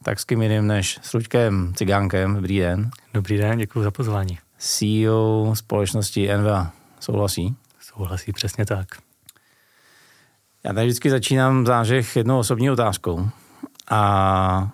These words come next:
Speaker 1: vy běháte. A takových už tady pár bylo, ale koho jsem se,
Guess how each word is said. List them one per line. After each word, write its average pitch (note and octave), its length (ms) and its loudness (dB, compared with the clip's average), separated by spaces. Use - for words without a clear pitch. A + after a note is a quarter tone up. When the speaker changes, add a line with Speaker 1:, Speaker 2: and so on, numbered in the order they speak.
Speaker 1:
vy A#2 120 2
běháte. G2 580 0
A G2 200 0
takových G#2 380 0
už A2 140 -2
tady A2+ 600 2
pár A2+ 200 2
bylo, G2+ 340 0
ale G2 240 2
koho G#2+ 300 0
jsem A2 240 -4
se, - 100 -6